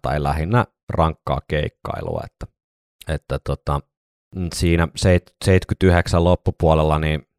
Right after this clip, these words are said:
niin tota, kun meidänin, äh, käyrä sojotti vahvasti ylöspäin, niin keikkaa niin,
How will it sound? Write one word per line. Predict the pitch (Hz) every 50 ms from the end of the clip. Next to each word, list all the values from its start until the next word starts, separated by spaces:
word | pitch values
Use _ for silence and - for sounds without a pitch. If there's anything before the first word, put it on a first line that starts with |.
| _ - - _ _ - 76
niin | 76 76 76 73 -
tota, | - 76 - - 76 76 - _
kun | - 80 76 76 76 69
meidänin, | 82 82 76 71 73 76 76 76 76 - - _ _ _ _ _ _ _ _ _ _ _ _ - -
äh, | 76 73 73 76 73 - - - - _ _ -
käyrä | 98 104 113 107 101 95 82 82
sojotti | - 90 90 90 87 85 - _ _ - 80 76 - _ _ _ _ _ _ _ _ _ _ _ _ -
vahvasti | 90 98 101 98 87 82 80 - - 82
ylöspäin, | 85 90 90 87 82 - _ _ - 80 78 78 78
niin | 76 76 76 73 -
keikkaa | - 98 98 95 - _ - 82 73 73
niin, | 80 80